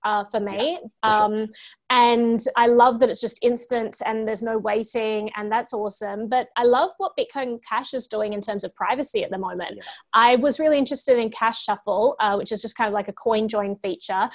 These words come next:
Speaker 1: You do have that in Bitcoin, but it costs money to use it. Uh, in Bitcoin Cash, all you're paying is a transaction fee, which is like, you could keep things just, you know, retumbling and retumbling for a week, and it'd cost you, like, a penny.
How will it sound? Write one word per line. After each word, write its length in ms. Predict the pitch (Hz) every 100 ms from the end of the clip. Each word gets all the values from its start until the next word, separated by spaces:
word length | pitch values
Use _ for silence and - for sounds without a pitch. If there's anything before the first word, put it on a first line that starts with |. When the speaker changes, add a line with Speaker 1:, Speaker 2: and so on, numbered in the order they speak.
| - -
Speaker 1:
You 100 | 233
do 200 | 254 277
have 220 | 294 240
that 120 | 240
in 100 | 226
Bitcoin, 640 | 220 208 - 233 277 320
but 100 | 233
it 80 | 208
costs 300 | - 208 -
money 380 | 214 208 196 196
to 100 | -
use 280 | 202 202 214
it. 200 | 165 156 - - -
Uh, 300 | - 214 214 -
in 120 | 247
Bitcoin 340 | 240 254 240 220
Cash, 420 | 285 330 240 - -
all 120 | 233
you're 100 | 233
paying 240 | 240 226
is 140 | 214 208
a 40 |
transaction 640 | - 202 202 196 - 202 196
fee, 160 | 208
which 180 | 190 -
is 140 | 196 202
like, 260 | 196 214
you 60 | 233
could 200 | 247 -
keep 220 | 262 -
things 260 | - 214 -
just, 340 | 208 - - _
you 120 | 240 220
know, 180 | 202 -
retumbling 920 | 214 226 262 240 233 240 247 233 214 214
and 100 | 202
retumbling 600 | 233 233 220 214 208 202
for 80 | 185
a 80 | 196
week, 300 | 226 208 -
and 140 | 208
it'd 200 | 202 202
cost 280 | - 208 -
you, 60 | 185
like, 180 | 180
a 60 | 185 -
penny. 440 | 233 202 -